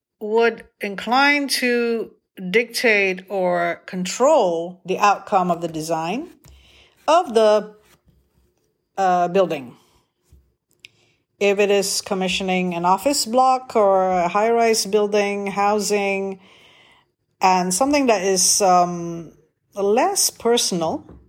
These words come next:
compared to a residential building, like a bungalow, a villa, yeah, where it is a place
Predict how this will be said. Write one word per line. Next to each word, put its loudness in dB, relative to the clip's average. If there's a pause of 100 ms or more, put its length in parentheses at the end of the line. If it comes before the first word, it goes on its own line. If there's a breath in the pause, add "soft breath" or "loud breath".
(800)
compared 0
to 0
a 4
residential 0
building, -2
like -2
a -6
bungalow, 0
a 2
villa, 0 (600 loud breath)
yeah, -2
where 0
it 0
is -2
a -6 (600)
place 0